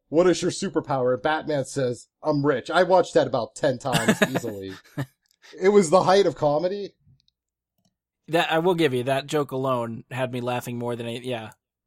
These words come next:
Speaker 2: I, I'd give it, definitely Batman, Superman. Suicide Squad did have me laugh a little bit. I don't know if I'd say it was, yeah, you know what? Yeah, I'll side with you. I think it was funnier than anything in Suicide Squad.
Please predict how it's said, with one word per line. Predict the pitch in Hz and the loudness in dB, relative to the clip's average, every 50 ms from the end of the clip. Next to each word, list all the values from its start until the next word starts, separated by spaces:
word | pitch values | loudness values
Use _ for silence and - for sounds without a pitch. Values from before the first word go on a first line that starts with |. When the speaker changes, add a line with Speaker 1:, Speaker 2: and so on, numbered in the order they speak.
| _ _ | _ _
Speaker 2:
I, | 139 139 | -10 -8
I'd | 120 123 135 135 123 | -4 -4 -6 -6 -4
give | - 139 127 | -6 -6 -6
it, | - - 143 | -6 -6 0
definitely | 147 190 202 196 208 190 160 | 2 2 4 2 0 -2 -2
Batman, | 143 156 151 147 147 135 | 0 -2 -2 -2 -4 -8
Superman. | 127 - 143 135 127 135 131 127 127 120 - _ _ _ _ _ _ _ _ | -8 -8 -10 -8 -8 -6 -6 -6 -8 -10 -12 _ _ _ _ _ _ _ _
Suicide | - - 180 196 185 - 180 160 - | -8 -6 -4 -4 -2 -2 -4 -6 -4
Squad | - 170 156 143 131 | -2 -2 -2 -2 -2
did | 123 151 147 120 | -2 -2 -2 -2
have | 131 135 131 127 | -2 -4 -4 -4
me | 135 131 123 | -4 -6 -6
laugh | 123 120 107 117 | -6 -6 -6 -8
a | |
little | 117 120 120 113 | -8 -8 -8 -8
bit. | 117 117 - - | -8 -10 -8 -8
I | 127 | -8
don't | 127 135 131 | -8 -6 -6
know | 127 123 | -6 -8
if | 120 - | -8 -8
I'd | 127 120 117 - | -8 -8 -8 -8
say | - 131 123 117 117 | -8 -6 -6 -4 -6
it | 117 | -6
was, | 113 117 120 113 110 - - - _ _ _ _ _ _ _ _ _ _ _ _ _ _ _ _ _ _ _ _ _ _ _ _ _ _ _ _ _ _ _ - | -6 -8 -10 -10 -10 -14 -16 -16 _ _ _ _ _ _ _ _ _ _ _ _ _ _ _ _ _ _ _ _ _ _ _ _ _ _ _ _ _ _ _ -4
yeah, | 165 160 | -4 -2
you | 151 160 175 | -2 0 0
know | 185 | 0
what? | 180 - - | -2 -2 -2
Yeah, | 160 135 113 113 - | -4 -4 -4 -6 -6
I'll | - 156 | -6 -4
side | 151 - 170 143 127 | -2 0 -2 -2 -2
with | 120 113 | -6 -10
you. | 117 120 104 | -10 -10 -8
I | 123 139 | -8 -8
think | - 170 156 143 | -8 -8 -8 -6
it | 151 143 | -6 -4
was | 147 147 135 - | -4 -4 -4 -6
funnier | - 156 143 139 139 131 127 | -6 -8 -8 -6 -6 -8 -8
than | 123 127 123 | -8 -8 -8
anything | 123 123 117 127 120 | -10 -10 -10 -10 -12
in | 120 113 | -12 -12
Suicide | - 123 120 113 - 117 110 - | -12 -14 -14 -14 -14 -16 -16 -16
Squad. | - 117 113 107 110 | -14 -12 -12 -12 -14